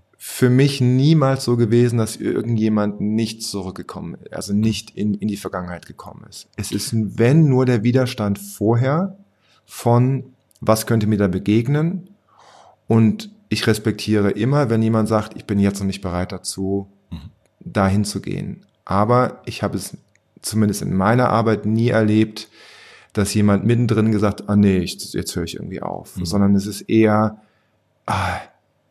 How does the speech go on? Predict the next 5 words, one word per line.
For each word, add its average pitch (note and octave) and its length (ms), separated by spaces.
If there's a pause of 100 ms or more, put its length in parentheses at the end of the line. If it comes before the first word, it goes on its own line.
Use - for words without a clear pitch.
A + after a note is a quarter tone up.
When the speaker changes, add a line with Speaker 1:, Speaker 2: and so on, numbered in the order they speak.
(220)
Speaker 1:
eher A2 400
spannend, C3 760 (340)
das G#2+ 300
zu - 120
erleben. A#2+ 800